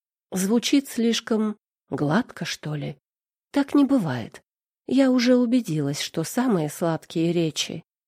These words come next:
ведут в ад. «Какая связь?» спросила я и нервно облизнула губы. Никс проследил за моим взглядом и снова вернул внимание к обстановке на дороге.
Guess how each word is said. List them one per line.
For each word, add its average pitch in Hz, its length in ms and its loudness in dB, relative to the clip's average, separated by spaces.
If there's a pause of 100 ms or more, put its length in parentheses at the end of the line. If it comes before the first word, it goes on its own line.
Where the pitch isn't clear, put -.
(140)
ведут 247 420 2
в 240 100 2
ад. 233 360 -4 (540)
«Какая 208 420 2
связь?» 175 500 -6 (380)
спросила 196 560 0
я 220 220 2
и 214 80 2
нервно 190 460 2
облизнула 190 560 2
губы. 147 460 -4 (460)
Никс 240 340 0
проследил 175 600 0
за 165 140 0
моим 165 300 2
взглядом 190 640 -2 (380)
и 208 60 -12
снова 262 400 4
вернул 175 400 0
внимание 160 560 -2
к - 80 -14
обстановке 156 680 -6
на 160 140 -2
дороге. 156 560 -4